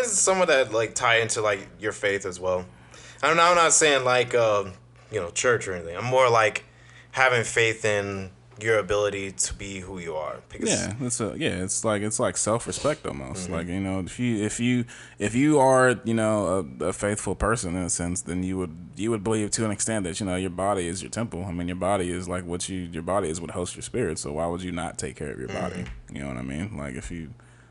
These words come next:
Speaker 2: it's a self-respect thing almost. Like, why would you allow yourself to be
Speaker 1: Right.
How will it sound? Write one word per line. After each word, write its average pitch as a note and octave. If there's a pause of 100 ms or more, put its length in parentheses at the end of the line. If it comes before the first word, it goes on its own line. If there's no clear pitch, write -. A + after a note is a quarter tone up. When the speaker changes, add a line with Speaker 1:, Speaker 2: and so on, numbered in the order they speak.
(100)
Speaker 2:
it's F#2
a F2+
self-respect -
thing G1+
almost. G1+
Like, G1+
why D#2+
would F2
you F2+
allow F#2+
yourself -
to -
be A#1+
Speaker 1:
Right. E2+